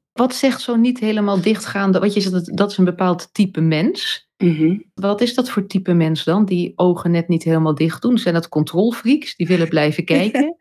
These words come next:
Speaker 2: <laughs> Ja, dus er zit misschien wel iets van alertheid in. Die hoort bij het type. We hebben vier typen in het model waarmee ik werk.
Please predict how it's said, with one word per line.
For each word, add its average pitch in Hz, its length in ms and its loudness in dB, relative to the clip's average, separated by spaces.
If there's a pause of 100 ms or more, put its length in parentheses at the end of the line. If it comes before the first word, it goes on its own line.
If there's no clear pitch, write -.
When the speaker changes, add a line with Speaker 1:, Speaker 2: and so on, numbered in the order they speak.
(200)
Speaker 2:
<laughs> 240 260 0 (240)
Ja, 269 200 2
dus 202 120 0
er 214 60 -2
zit 254 240 0
misschien 262 340 0
wel 214 180 0
iets 247 280 2
van 196 240 0
alertheid 180 760 0
in. 214 460 0 (420)
Die 220 100 4
hoort 269 300 0
bij 226 200 2
het 208 240 -4
type. 330 420 0
We 254 60 2
hebben 214 200 0
vier 285 400 0
typen 269 460 0
in 240 160 2
het 233 240 -4
model 226 400 2
waarmee 220 380 0
ik 202 80 -4
werk. 220 540 -2